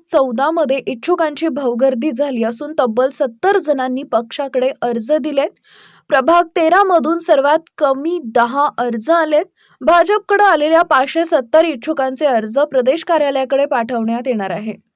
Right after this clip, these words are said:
तोंडावर आलेल्या महापालिका निवडणुकीसाठी भाजपच्या वतीने इच्छुकांकडून अर्ज मागवण्यात आले होते. त्यानुसार सांगली जिल्हा कमिटीकडे इच्छुक उमेदवारांनी अर्ज सुपूर्द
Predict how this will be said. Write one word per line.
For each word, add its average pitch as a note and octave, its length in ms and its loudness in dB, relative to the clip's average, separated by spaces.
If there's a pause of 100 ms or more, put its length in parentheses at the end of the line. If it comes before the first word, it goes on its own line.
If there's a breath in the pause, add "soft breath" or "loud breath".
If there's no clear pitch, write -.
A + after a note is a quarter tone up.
(400 soft breath)
तोंडावर E4+ 400 4
आलेल्या F#4 380 4
महापालिका D4+ 640 2
निवडणुकीसाठी C#4 800 -2
भाजपच्या B3+ 580 -4
वतीने B3+ 360 -4
इच्छुकांकडून D4+ 760 -2
अर्ज A#3+ 240 -4
मागवण्यात B3+ 640 -4
आले A#3 160 -2
होते. A3 260 -6 (360 soft breath)
त्यानुसार E4+ 480 2
सांगली D4+ 420 -2
जिल्हा E4+ 280 0
कमिटीकडे C#4 640 -2
इच्छुक D4+ 360 -6
उमेदवारांनी B3 640 -4
अर्ज A#3 300 -4
सुपूर्द A#3 500 -6